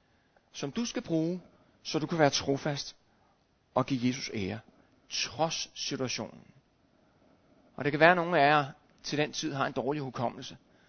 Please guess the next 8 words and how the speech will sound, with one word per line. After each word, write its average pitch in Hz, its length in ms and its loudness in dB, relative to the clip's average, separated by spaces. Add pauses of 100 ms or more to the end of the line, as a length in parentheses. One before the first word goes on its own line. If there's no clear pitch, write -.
(340)
men 113 120 -10
det 147 80 0
har 175 140 2
Helligånden 147 500 -2
ikke. - 220 -16 (500)
Sandhedens 185 640 -6
ånd 151 180 -2 (840)
har - 240 -6